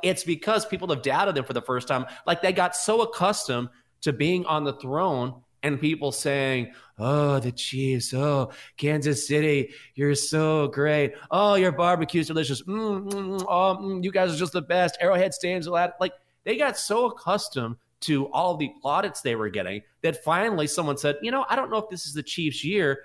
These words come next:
that they just lost their minds. Like, that's what I think it is. And now,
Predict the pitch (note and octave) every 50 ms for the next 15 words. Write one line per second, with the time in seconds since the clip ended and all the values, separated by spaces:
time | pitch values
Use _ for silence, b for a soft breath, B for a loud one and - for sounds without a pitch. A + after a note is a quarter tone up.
0 | B B B F3+ F3+ A3 G#3 G#3+ - - A#2 G#2 A2 A#2+ C3 C#3+ D3 D3+ F3 F3+
1 | - - E3+ C#3+ A#2+ G#2 G2 F#2+ A2+ C#3 E3+ D3+ F2 - - - - - - _
2 | _ _ _ _ - B2 B2 - C#3 C#3 F#3 A3 - - D3 C3 A#2+ A2+ - B2+
3 | A#2 G#2+ - G#2 A#2 C#3+ D3 C3 A#2+ A#2 - - B2 B2+ C3 A#2+ A#2 B2 C3+ E3+
4 | G3+ F#3 D#3+ D3 C#3 C#3+ C#3